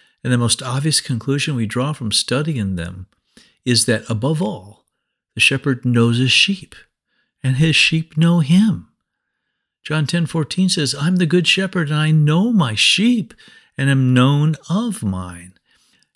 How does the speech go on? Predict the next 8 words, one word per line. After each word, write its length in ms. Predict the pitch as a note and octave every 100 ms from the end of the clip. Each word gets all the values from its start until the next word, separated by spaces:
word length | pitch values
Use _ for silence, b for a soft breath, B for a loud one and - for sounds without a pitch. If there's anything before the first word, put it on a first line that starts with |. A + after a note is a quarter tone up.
| _ -
At 160 | E3+
the 120 | D#3+
risk 320 | C#3+ G3 A3+ -
of 100 | A#2+
seeming 480 | - D#3 D3+ D#3
simplistic, 1080 | D3 - A2+ G#2 - G2+ - - - - - - _ _ _ _ _ _ B2+
I 80 |
believe 500 | A#2+ C3 D3 D#3 C3+